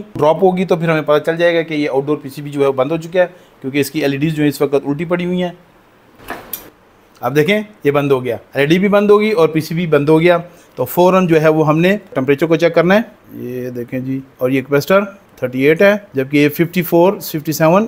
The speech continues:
और ये इसको hold कर लेते हैं। ये मैंने hold कर लिया और ये तकरीबन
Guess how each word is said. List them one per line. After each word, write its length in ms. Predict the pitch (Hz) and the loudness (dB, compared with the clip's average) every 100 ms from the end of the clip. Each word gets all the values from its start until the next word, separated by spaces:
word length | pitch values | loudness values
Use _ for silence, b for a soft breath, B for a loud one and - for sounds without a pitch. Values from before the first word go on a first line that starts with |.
| - | -2
और 140 | 143 | -2
ये 80 | 147 | -2
इसको 180 | 135 139 | 0 2
hold 160 | 143 160 | 2 4
कर 120 | 180 | 2
लेते 220 | 185 202 | 2 2
हैं। 100 | 208 | 0
ये 300 | 202 _ 120 | -2 _ -8
मैंने 120 | 131 | -2
hold 220 | 135 160 | 2 2
कर 100 | 180 190 | 2 2
लिया 240 | 202 202 | 4 4
और 240 | 202 156 | 4 2
ये 140 | 165 165 | 2 2
तकरीबन 520 | 160 160 180 196 | 0 -2 2 2